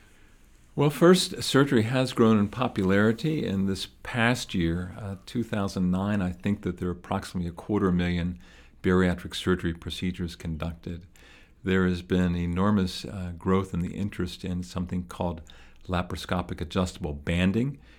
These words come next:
and that's where you go right below the esophagus at the top of the stomach, and you literally put a, a band around the stomach, and you create a little pouch of about the size of one ounce.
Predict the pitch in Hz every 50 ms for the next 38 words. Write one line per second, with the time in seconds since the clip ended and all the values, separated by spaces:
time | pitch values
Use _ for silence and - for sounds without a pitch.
0 | _ _ - - 82 85 90 90 - - - 95 87 82 82 80 85 85 82 82
1 | 82 82 85 90 98 95 - - 98 85 80 85 87 87 87 85 85 82 78 80
2 | 78 - - 104 92 92 - 98 90 - 87 - 90 - - - - - - 95
3 | 92 - 92 95 90 - - 95 98 107 107 107 - 90 87 87 90 104 107 -
4 | 120 107 98 - - - 117 104 104 95 92 - - - - - _ _ - -
5 | 95 87 - 95 104 131 160 165 131 95 87 85 82 85 85 82 - - 95 85
6 | 87 90 87 - 87 85 82 - - - 101 98 95 98 98 95 90 - - -
7 | - - 123 113 107 101 - - - - - - - - - - - - - 110
8 | 110 95 101 92 90 104 95 92 95 90 - 113 113 113 104 - - 107 98 101
9 | 95 98 87 82 90 90 101 107 104 107 120 135 113 - - - - - -